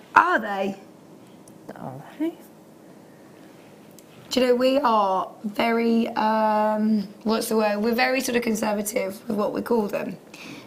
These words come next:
Speaker 1: To me and you, Adam, I mean, what would you, without even being pearl expert or anything,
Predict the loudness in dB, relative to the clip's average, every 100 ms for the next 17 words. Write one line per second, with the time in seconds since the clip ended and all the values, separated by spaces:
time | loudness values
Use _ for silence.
0 | -8 0 4 4 2 2 2 0 -2 -2
1 | -6 -14 -20 -20 -20 -20 -2 2 2 0
2 | 0 0 0 -4 -16 -6 4 4 4 -2
3 | -8 0 2 4 2 -2 -4 -8 -20 -14
4 | 0 4 4 2 0 0 2 2 0 -2
5 | 2 2 2 0 -4 -2 0 0 0 -4